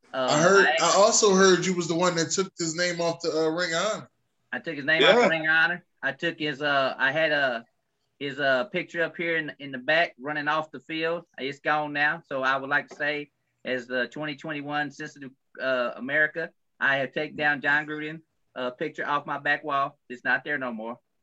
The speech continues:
Speaker 1: So I
Speaker 2: Now,
Speaker 1: can
Speaker 2: hold
Speaker 1: be,
Speaker 2: on. Now,
Speaker 1: I can
Speaker 2: now his
Speaker 1: be like
Speaker 2: people,
Speaker 1: everybody else.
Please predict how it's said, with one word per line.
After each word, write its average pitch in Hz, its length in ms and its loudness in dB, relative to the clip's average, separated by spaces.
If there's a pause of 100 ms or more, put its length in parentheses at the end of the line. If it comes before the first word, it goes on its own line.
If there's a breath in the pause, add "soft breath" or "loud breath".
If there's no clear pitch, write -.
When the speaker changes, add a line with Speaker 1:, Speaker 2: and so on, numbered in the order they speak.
(200)
Speaker 1:
So 117 60 -4
I 117 80 0
Speaker 2:
Now, 180 120 -2
Speaker 1:
can 185 80 2
Speaker 2:
hold 214 140 4
Speaker 1:
be, 175 60 -2
Speaker 2:
on. 156 80 -12
Now, 175 240 2
Speaker 1:
I 135 120 -2
can - 60 -18
Speaker 2:
now 170 120 -2
his 190 180 -2
Speaker 1:
be 247 140 0
like - 160 4
Speaker 2:
people, 175 140 -4
Speaker 1:
everybody 147 380 0
else. 147 140 -6